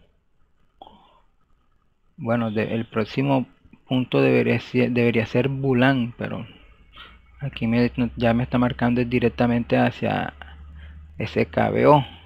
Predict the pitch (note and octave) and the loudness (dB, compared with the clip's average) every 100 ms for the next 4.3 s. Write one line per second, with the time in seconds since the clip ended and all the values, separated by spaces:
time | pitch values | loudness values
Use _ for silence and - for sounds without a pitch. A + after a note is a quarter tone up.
0 | - - _ - - - _ _ _ - | -20 -20 _ -20 -20 -20 _ _ _ -12
1 | - - - - - - _ _ _ _ | -6 -6 -6 -10 -14 -18 _ _ _ _
2 | _ _ _ - - - B3+ B3+ B3+ B3+ | _ _ _ -20 -20 -20 -20 -20 -20 -20
3 | C4 - - _ - C3+ B2+ A#2 - B2 | -20 -20 -20 _ -14 -8 -4 -4 -4 -2
4 | A#2 A#2+ | 0 -2